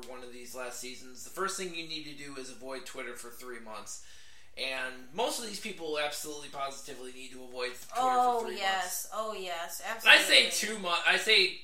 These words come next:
Speaker 1: I give it a month because I think after that, everybody's gonna completely forget who these people are. I can barely remember who the heck was in the house last season.
Speaker 2: And what's funny about this week is they think Audrey was a vote,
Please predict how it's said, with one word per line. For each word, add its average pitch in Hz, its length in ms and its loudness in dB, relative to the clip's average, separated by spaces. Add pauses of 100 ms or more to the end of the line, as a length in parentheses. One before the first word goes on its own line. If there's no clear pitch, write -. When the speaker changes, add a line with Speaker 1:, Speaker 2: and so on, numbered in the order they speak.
(160)
Speaker 1:
I 208 120 8
give 214 180 0
it 180 80 2
a 147 120 -2 (120)
month 165 220 -4
because 143 300 -6
I 139 100 -2
think 160 220 -4
after 147 280 2
that, 143 240 4
everybody's 147 380 -4
gonna 131 140 -8
completely 131 500 -12
forget 131 400 -10
who 135 80 -12
these 131 180 -10
people 113 380 -8
are. 123 280 0 (220)
I 165 120 4
can 190 160 -2
barely 165 320 2
remember 151 380 -4
who 151 120 -8
the 143 100 -4
heck 156 240 -2
was 151 120 -8
in 156 100 -10
the 151 80 -8
house 160 340 -2
last 160 320 6
season. 113 320 -10
Speaker 2:
And 403 680 4
what's 453 220 2
funny 381 220 8 (100)
about 330 320 6
this 320 260 0
week 392 320 0 (300)
is 254 140 -2
they 277 140 0
think 359 380 -4 (100)
Audrey 220 440 2
was 202 240 -10
a 202 260 -10
vote, - 360 -4